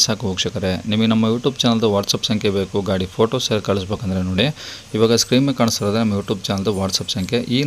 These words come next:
ನಂಬರ್ಗೆ ಯಾರೂ ಕಾಲ್ ಮಾಡ್ಬೇಡಿ, ನಾವು ರಿಸೀವ್ ಮಾಡಲ್ಲ. ಯಾಕಂದರೆ ಇದು ನಮ್ಮ YouTube ಚಾನಲ್ದು ಬರೀ WhatsApp ಸಂಖ್ಯೆ ಅಷ್ಟೇ. ನಿಮ್ಮ ಗಾಡಿ ಸೇಲ್ಗಿದ್ರೆ ಮಾತ್ರ WhatsApp-ಅಲ್ಲಿ ಈ ನಂಬರ್ ಫೋಟೋಸ್ ಕಳಿಸಿ ಸಾಕು. ಸ್ವಲ್ಪ ಸಮಯ ನಂತರ ನಾವೇ ನಿಮಗೆ ಕಾಲ್ ಮಾಡಿಬಿಟ್ಟು ಗಾಡಿದು ಡೀಟೇಲ್ಸ್ ತಿಳ್ಕೊಂಡು YouTube-ಅಲ್ಲಿ ಅಪ್ಲೋಡ್ ಮಾಡ್ತೀವಿ ಅಂತ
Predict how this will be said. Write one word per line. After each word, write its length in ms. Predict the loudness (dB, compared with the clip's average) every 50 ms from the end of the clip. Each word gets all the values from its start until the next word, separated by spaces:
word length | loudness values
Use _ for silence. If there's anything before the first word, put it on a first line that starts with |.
| 2
ನಂಬರ್ಗೆ 280 | 2 2 2 2 2 2 2
ಯಾರೂ 140 | 2 0 2 0
ಕಾಲ್ 140 | 0 2 2 0
ಮಾಡ್ಬೇಡಿ, 280 | 0 0 2 2 0 0 0 0
ನಾವು 100 | 0 2 2 2
ರಿಸೀವ್ 200 | 2 2 2 2 0
ಮಾಡಲ್ಲ. 240 | 0 2 2 0 0 -2 -6 -12 -14 -14 -14 -8 -6 -4
ಯಾಕಂದರೆ 240 | -2 0 2 2 4
ಇದು 80 | 4 4 4
ನಮ್ಮ 160 | 4 4 4 4
YouTube 200 | 2 0 -2 0 0
ಚಾನಲ್ದು 240 | 2 2 2 2 2 2
ಬರೀ 120 | 2 4 4
WhatsApp 300 | 4 2 2 2 0 0 0 0
ಸಂಖ್ಯೆ 200 | -2 0 -2 -2
ಅಷ್ಟೇ. 140 | -2 0 0 0 0 0 0 0
ನಿಮ್ಮ 120 | 0 2 4 4
ಗಾಡಿ 160 | 4 4 2 2 4
ಸೇಲ್ಗಿದ್ರೆ 380 | 4 4 4 2 2 2 2 2 2
ಮಾತ್ರ 180 | 2 2 4 4 4
WhatsApp-ಅಲ್ಲಿ 460 | 4 2 2 0 -2 0 2 2 2 4
ಈ 20 | 4
ನಂಬರ್ 200 | 2 2 2 0 -2 2
ಫೋಟೋಸ್ 300 | 4 4 4 6 4 2 2
ಕಳಿಸಿ 220 | 2 0 2 0 0 0 0
ಸಾಕು. 240 | 0 -2 0 -2 -2 -2 -6 -10 -16 -16 -14 -8 -2 2
ಸ್ವಲ್ಪ 220 | 2 2 2 2 2 4
ಸಮಯ 180 | 4 4 4 4
ನಂತರ 180 | 4 4 4 4 4
ನಾವೇ 140 | 4 4 4 4
ನಿಮಗೆ 160 | 4 4 2 2
ಕಾಲ್ 120 | 2 2 2
ಮಾಡಿಬಿಟ್ಟು 280 | 2 0 0 2 0 2 2
ಗಾಡಿದು 220 | 2 2 2 0 0 0
ಡೀಟೇಲ್ಸ್ 280 | -2 0 0 0 0 2
ತಿಳ್ಕೊಂಡು 340 | 0 0 0 0 2 2 2 2
YouTube-ಅಲ್ಲಿ 380 | 2 2 0 2 2 2 2 2 2
ಅಪ್ಲೋಡ್ 200 | 2 2 2 2
ಮಾಡ್ತೀವಿ 200 | 0 -2 -2 -4 -2
ಅಂತ 120 | -2 -2